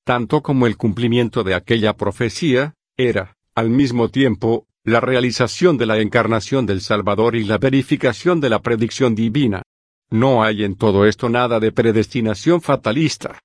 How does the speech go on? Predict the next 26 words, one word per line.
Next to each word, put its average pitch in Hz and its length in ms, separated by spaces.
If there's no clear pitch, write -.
Dios 104 400
predice 131 440
lo 131 180
que - 160
prevé 113 380
que 131 120
los 107 220
hombres 113 380
van 127 220
a 117 80
hacer 151 320
y 110 100
luego 107 340
los 107 220
hombres, - 480
a 107 120
su 107 160
vez, 117 380
en 123 140
uso 143 300
de 107 140
su 123 180
albedrío, 113 560
haciendo 120 580
esas 113 300
cosas, 131 640